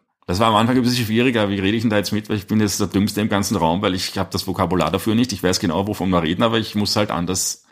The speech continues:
erklären. Und ich hab bis dahin, glaub ich, ein Buch über Drehbuchschreiben gelesen.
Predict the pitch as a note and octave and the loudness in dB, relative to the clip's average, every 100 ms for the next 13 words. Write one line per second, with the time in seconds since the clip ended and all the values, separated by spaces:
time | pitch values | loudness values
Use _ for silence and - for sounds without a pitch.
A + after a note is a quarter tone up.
0 | - G#2+ A2 G#2 G2 D#2+ - _ F2+ F#2+ | -4 0 4 4 4 0 -8 _ 0 0
1 | F#2+ - _ G#2 G2+ B2 - - G2+ C3+ | -2 -10 _ -4 0 0 -2 -8 0 0
2 | B2+ B2 E3 - A2+ B2+ - B2+ - A#2 | 2 0 -2 -2 0 2 2 2 2 -2
3 | B2+ G2+ A2+ A2+ F2+ D#2+ E2+ F2 F2+ B2+ | 0 0 -2 -4 -2 -2 -2 -2 0 -2
4 | E3 | -4